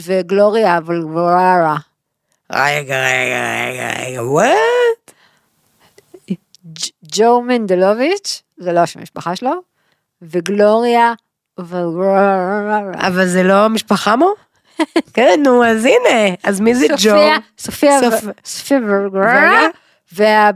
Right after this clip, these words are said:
Speaker 1: אני לא ז-, לא זוכרת איך קוראים את השם המשפחה שלו, ג'ו משהו, והם נפרדו.
Speaker 2: אוי, אבל הוא שחקן מוכר?
Speaker 1: כן, הוא שחקן.
Speaker 2: מאיפה?
Speaker 1: מוכר.
Speaker 2: אני שחקן.
Speaker 1: אני לא יודעת להגיד, אבל הוא שומע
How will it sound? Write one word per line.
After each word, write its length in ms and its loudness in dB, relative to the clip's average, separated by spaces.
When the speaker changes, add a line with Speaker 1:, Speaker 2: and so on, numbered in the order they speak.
Speaker 1:
אני 120 2
לא 100 4
ז-, 80 -8
לא 220 0
זוכרת 340 -8
איך 80 -14
קוראים 180 -12
את 60 -20
השם 180 -10
המשפחה 380 -6
שלו, 140 -8
ג'ו 340 2
משהו, 480 0
והם 180 -10
נפרדו. 640 -8
Speaker 2:
אוי, 220 0
אבל 180 -2
הוא 120 -2
שחקן 520 -2
מוכר? 320 0
Speaker 1:
כן, 300 0
הוא 360 -2
שחקן. 420 -10
Speaker 2:
מאיפה? 280 2
Speaker 1:
מוכר. 160 2
Speaker 2:
אני 120 0
שחקן. 580 -12
Speaker 1:
אני 200 -12
לא 80 -4
יודעת 380 -4
להגיד, 480 -4
אבל 300 0
הוא 120 -6
שומע 360 2